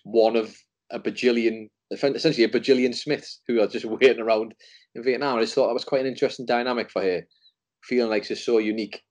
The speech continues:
in one place and just completely generic, I guess, somewhere else. Um,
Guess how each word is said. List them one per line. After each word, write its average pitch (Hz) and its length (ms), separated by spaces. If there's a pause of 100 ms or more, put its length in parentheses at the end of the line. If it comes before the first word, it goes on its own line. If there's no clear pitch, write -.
(140)
in 107 100
one 104 180
place 90 300
and 92 140
just 95 160
completely 98 760 (1300)
generic, 110 420
I 107 60
guess, 98 220
somewhere 117 240
else. 139 260 (680)
Um, 117 480